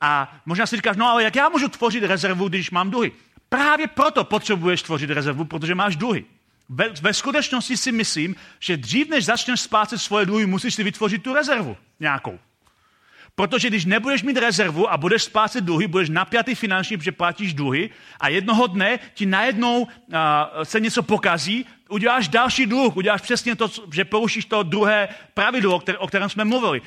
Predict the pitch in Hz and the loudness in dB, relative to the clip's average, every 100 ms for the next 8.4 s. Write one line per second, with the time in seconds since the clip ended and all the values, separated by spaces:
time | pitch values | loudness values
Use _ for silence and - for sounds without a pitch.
0 | - - 151 180 - 220 226 254 208 240 | -12 -6 -4 -4 -2 -2 0 -2 0 0
1 | 233 226 - _ - 254 269 190 135 117 | 0 -2 -12 _ -4 -4 -2 -4 -4 -4
2 | 175 180 185 196 160 - 156 156 156 143 | -4 -2 -2 -2 -4 -4 -4 -4 -4 -2
3 | 131 117 113 87 _ _ _ _ _ _ | -2 -4 -8 -14 _ _ _ _ _ _
4 | _ _ _ - 233 233 240 196 - 269 | _ _ _ -2 -2 0 -4 -2 0 2
5 | 233 175 165 165 - 190 185 202 - 208 | 2 2 0 -2 -4 -2 -2 -4 -2 -2
6 | 185 180 180 185 160 170 202 165 160 175 | 0 0 2 2 0 -2 -4 -6 -4 -2
7 | 196 180 170 - 175 - 151 143 147 139 | -2 0 0 0 -2 0 0 0 0 -2
8 | 127 120 107 85 | 0 -2 -2 -6